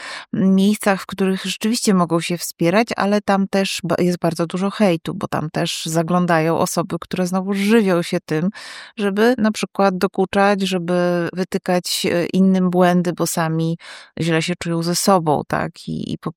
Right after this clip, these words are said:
potrzebują sobie poprawić humor. To, co jest bardzo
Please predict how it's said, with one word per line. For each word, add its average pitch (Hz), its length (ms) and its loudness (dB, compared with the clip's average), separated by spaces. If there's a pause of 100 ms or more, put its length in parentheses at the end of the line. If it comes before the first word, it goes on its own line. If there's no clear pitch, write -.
(220)
potrzebują 170 520 -4
sobie 165 260 -4
poprawić 160 800 -4
humor. 151 400 0 (160)
To, 208 120 -2
co 226 100 0
jest 208 160 4
bardzo 208 540 4